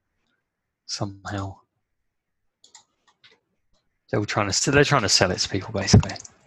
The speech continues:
Speaker 2: you think that that's where the Doctor Who w-, attraction will take place? Do they just throw you in the Thames with some V R goggles and be like, "You're on a water planet"?
Speaker 1: <laughs> Just don't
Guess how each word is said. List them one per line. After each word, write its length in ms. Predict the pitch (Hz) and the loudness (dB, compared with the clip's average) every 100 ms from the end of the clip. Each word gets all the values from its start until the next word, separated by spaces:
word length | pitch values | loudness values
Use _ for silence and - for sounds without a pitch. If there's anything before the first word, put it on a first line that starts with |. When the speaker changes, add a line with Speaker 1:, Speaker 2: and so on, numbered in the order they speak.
| _ | _
Speaker 2:
you 40 | - | -8
think 180 | 147 143 | -6 -4
that 120 | 131 | 0
that's 180 | 135 143 | 0 2
where 120 | 123 | 0
the 60 | |
Doctor 200 | 123 - | 0 -4
Who 260 | 131 135 110 | 0 0 0
w-, 320 | - 110 - - | -8 -12 -14 -16
attraction 360 | 117 - - 104 | -16 -14 -10 -8
will 60 | |
take 180 | - - | -6 -4
place? 320 | 98 87 - | -4 -6 -10
Do 120 | 113 107 | -12 -10
they 200 | - 110 | -4 -4
just 220 | 113 - | -4 -6
throw 180 | 135 120 | 2 4
you 180 | 117 | 4
in 100 | 110 | 0
the 60 | 107 | -2
Thames 400 | 117 117 104 104 | 0 0 0 -6
with 120 | 110 | -10
some 180 | - 104 | -10 -8
V 160 | 113 107 | -2 0
R 140 | 104 | 0
goggles 420 | 104 98 98 92 | -2 -8 -10 -12
and 80 | 107 | -10
be 120 | 104 | -4
like, 320 | 104 107 - - _ - - - | 0 -2 -2 -14 _ -20 -20 -4
"You're 200 | 131 139 | 2 4
on 80 | 123 | 4
a 40 | |
water 400 | 107 160 175 127 | 4 4 4 0
planet"? 640 | 131 123 - - - - _ _ _ 196 | -10 -10 -12 -18 -20 -20 _ _ _ -4
Speaker 1:
<laughs> 1700 | - - - - - 190 - 160 - - 151 - - 151 - 151 - - _ _ - - - - | -4 0 2 2 2 0 2 0 -2 -4 -6 -4 -2 0 2 -2 -2 -12 _ _ -6 -6 -6 -4
Just 220 | - - | -2 4
don't 240 | - 151 | 6 6